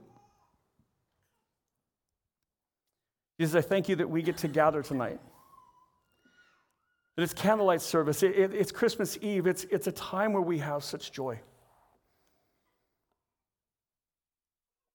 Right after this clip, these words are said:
But we know there's still struggles in the world, whether they're ours or someone else's,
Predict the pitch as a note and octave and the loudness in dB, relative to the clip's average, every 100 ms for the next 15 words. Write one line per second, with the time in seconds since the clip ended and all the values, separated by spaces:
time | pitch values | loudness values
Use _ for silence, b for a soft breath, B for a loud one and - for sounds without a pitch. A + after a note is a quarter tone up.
0 | - - G#3 A3+ B3+ A#3+ - G3+ - F3+ | -14 -2 2 4 4 2 0 0 0 2
1 | E3+ D3 D3 C3 A#2 A2 D#3 E3 D3 C#3+ | 2 2 0 0 -2 -2 -2 0 0 2
2 | D#3 E3 D3+ C3+ F#3+ D#3+ D3 D3 D3+ C3+ | 2 4 2 -2 -4 -2 0 0 -2 -8
3 | C3 | -8